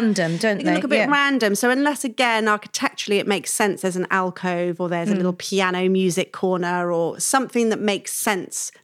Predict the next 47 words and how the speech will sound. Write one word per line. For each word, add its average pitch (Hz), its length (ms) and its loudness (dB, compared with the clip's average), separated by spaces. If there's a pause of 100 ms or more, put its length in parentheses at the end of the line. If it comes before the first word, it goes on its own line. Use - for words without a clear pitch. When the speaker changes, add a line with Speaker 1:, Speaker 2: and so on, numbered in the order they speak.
Speaker 2:
that - 100 -2
you're 196 240 2
marking 196 520 2
it - 100 -4
out 180 420 -2
in 196 100 -2
a 185 60 -2
different - 320 -8
colour 185 220 -4
or - 20 -4
wallpaper, 175 640 -6 (520)
then 247 120 2
I 254 80 4
think 254 160 0
you're 220 100 4
best 214 260 0
to 202 60 -2
probably 196 280 -4
pop - 260 -8
your 185 80 -2
colour 185 300 -2
in 175 100 0
your 175 140 0
rugs 170 340 -4
and 170 80 -2
your 165 120 -4
sofas 165 460 -6
and 170 100 -2
your 165 160 -2
artwork. 160 540 -4 (440)
Or 185 140 0
your 185 200 2
kitchen 214 400 0
island, 180 600 0
or 175 240 -8 (240)
Speaker 1:
I 269 120 4
think 247 200 0
Speaker 2:
there - 20 0
are 233 60 0
Speaker 1:
that's 247 240 2
Speaker 2:
other 254 60 0
places 247 420 2
other 220 140 2
Speaker 1:
absolutely 214 200 0
Speaker 2:
than 214 100 2
Speaker 1:
true. 220 300 4
Speaker 2:
walls. 185 120 -2